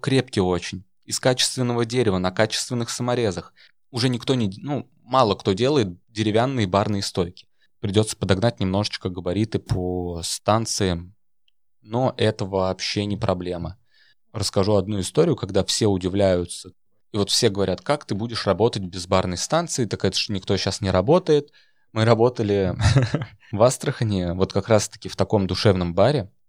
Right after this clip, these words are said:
И у нас вместо вот этой барной станции, где стоят бутылки, у нас был цветочный горшок. Мы вырезали в столешнице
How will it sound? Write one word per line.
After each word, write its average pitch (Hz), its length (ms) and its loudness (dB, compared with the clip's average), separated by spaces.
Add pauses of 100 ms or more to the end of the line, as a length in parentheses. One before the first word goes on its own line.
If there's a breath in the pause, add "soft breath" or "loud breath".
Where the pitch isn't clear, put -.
(100)
И 123 60 -6
у 110 80 0
нас 131 380 -2
вместо 107 500 -6
вот 92 160 -2
этой 98 180 0
барной 95 320 2
станции, 92 540 -4
где 90 180 -6
стоят 90 400 -2
бутылки, 95 580 -4 (120)
у 98 60 -18
нас 92 360 0
был 131 440 -4 (140)
цветочный 110 640 -4
горшок. 98 560 -2 (240)
Мы 120 200 6
вырезали 127 440 2
в 98 80 -2
столешнице 92 1400 0